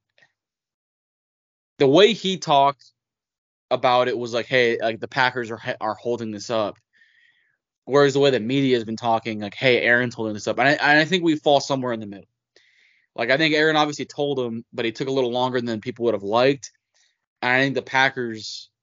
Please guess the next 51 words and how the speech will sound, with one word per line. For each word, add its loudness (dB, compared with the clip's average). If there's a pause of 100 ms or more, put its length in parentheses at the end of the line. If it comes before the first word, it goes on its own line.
(580)
aren't -4
holding -6
it -2
up. -4
I 0
don't -4
know. -10
I, -2
I 0
feel 0
like 0
we, -10
we 6
are 2
somewhere 0
in -2
the -6
middle -6
because -12
Aaron 0
made 4
it 0
sound -2
like -6
it -2
was -6
all 2
the 2
way 2
on -4
his -8
side, -8 (460)
and -6
the -4
media 4
of 0 (500)
all 2
the 0
reporters 0
made -2
it -4
sound -2
like -4
it's -8
all 4
the 2
way 0
on -2
the -12
Packers -2
side. -10